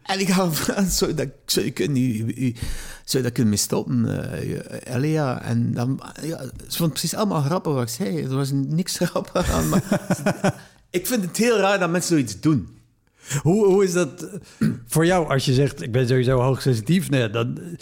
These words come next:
Speaker 2: en op podium sta je toch al open voor alles wat er gebeurt.
Speaker 1: Ja.
Speaker 2: Dus dan, dan zeg jij er wat, wat van? Wat voor jou op dat moment gewoon heel serieus is, want dat stoort in, in de show die je aan het geven bent.
Speaker 1: Ja.
Speaker 2: En de hele zaal lacht daarom.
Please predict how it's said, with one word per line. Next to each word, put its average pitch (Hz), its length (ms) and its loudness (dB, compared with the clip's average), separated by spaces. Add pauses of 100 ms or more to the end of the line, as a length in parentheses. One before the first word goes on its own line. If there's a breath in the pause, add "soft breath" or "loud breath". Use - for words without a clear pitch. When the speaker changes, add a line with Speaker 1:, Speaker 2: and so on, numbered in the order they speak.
(200 loud breath)
Speaker 2:
en 175 140 2
op 147 100 2
podium 160 420 4
sta - 200 -2
je 147 160 2
toch 196 200 2
al 143 300 0
open 160 380 4
voor 139 440 2 (300)
alles 165 360 4
wat 139 200 2
er 123 80 2
gebeurt. 117 640 2 (100)
Speaker 1:
Ja. 113 340 -2 (580 soft breath)
Speaker 2:
Dus 156 180 4
dan, 151 300 0
dan 147 200 4
zeg 135 200 4
jij 165 220 4
er 160 60 0
wat, 170 220 2
wat 156 240 2
van? 226 460 0
Wat 135 240 0
voor 131 100 2
jou 139 200 4
op 135 80 0
dat 131 140 2
moment 131 240 4
gewoon 120 420 2 (600 soft breath)
heel 147 220 2
serieus 139 480 4
is, 110 220 0
want 120 220 0
dat 131 160 0
stoort 139 420 2
in, 123 360 2
in 131 180 2
de 120 60 4
show 139 220 2
die 156 100 2
je 170 40 4
aan 160 60 4
het - 80 -6
geven 160 220 4
bent. 180 220 2 (120)
Speaker 1:
Ja. 117 220 0
Speaker 2:
En 147 100 4
de 151 60 4
hele 160 240 4
zaal 147 260 4
lacht 147 240 2
daarom. 117 440 2